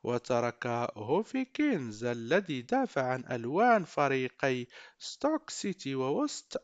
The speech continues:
بروميتش ألبيون خلال مسيرته في الملاعب بصمة فورية مع كلوب بروج في مرحلة المجموعات بدوري أبطال أوروبا، حيث فاز الفريق بأول ثلاث مباريات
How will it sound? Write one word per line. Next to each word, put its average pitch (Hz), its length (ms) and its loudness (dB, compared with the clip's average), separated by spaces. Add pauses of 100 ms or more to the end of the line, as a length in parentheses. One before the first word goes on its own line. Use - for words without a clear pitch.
بروميتش 214 1300 0 (320)
ألبيون 196 760 2 (420)
خلال 165 420 4
مسيرته 139 760 -2
في 147 140 -6
الملاعب 131 580 0 (440)
بصمة 175 440 2
فورية 135 640 0
مع 123 260 0
كلوب 277 380 -4 (240)
بروج 165 480 4
في 117 220 -4
مرحلة 143 460 0 (100)
المجموعات 185 640 6 (440)
بدوري 175 380 4
أبطال 151 340 4
أوروبا، 143 560 4
حيث 254 420 -2
فاز 135 300 0
الفريق 131 580 0
بأول 123 400 -2
ثلاث 113 360 -6
مباريات 127 720 6